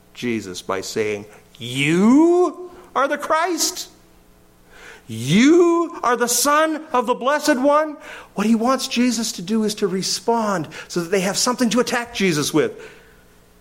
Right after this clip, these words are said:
And finally, Jesus does respond.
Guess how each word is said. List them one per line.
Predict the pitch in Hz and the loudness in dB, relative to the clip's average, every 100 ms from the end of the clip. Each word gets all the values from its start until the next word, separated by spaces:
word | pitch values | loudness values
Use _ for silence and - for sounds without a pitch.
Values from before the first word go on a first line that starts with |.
| _ _ _ _ _ - | _ _ _ _ _ -8
And | 143 | -6
finally, | 143 - 226 262 254 240 | -4 -2 0 2 0 0
Jesus | 214 123 165 185 180 180 | -2 0 4 4 2 -4
does | - 117 127 120 120 120 - - - - _ - | -6 -2 0 2 0 -2 -6 -8 -12 -20 _ -8
respond. | 113 - - 113 69 - | -6 -6 -4 -6 -6 -14